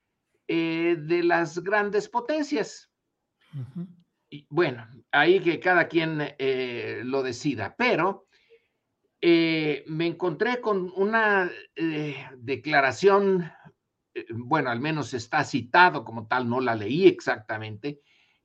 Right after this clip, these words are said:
Speaker 1: eh, de este señor George Kennan, muchos años después, ya, eh, acaba de, prácticamente murió hace poco,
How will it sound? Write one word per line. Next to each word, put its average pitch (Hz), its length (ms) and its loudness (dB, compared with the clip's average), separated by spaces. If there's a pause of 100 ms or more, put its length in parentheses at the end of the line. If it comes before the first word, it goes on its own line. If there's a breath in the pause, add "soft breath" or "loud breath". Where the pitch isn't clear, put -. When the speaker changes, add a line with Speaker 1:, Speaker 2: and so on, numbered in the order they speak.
(120)
Speaker 1:
eh, 147 640 4
de 165 180 4
este 233 200 2
señor 208 440 0
George 202 360 2
Kennan, 160 540 2 (520)
muchos 240 400 4
años 208 280 2
después, 175 720 2
ya, 160 580 2
eh, 117 520 -4 (120)
acaba 110 640 -2 (180)
de, 98 360 -6 (180)
prácticamente 107 1000 -10
murió 104 420 -6
hace - 160 -6
poco, 165 560 -2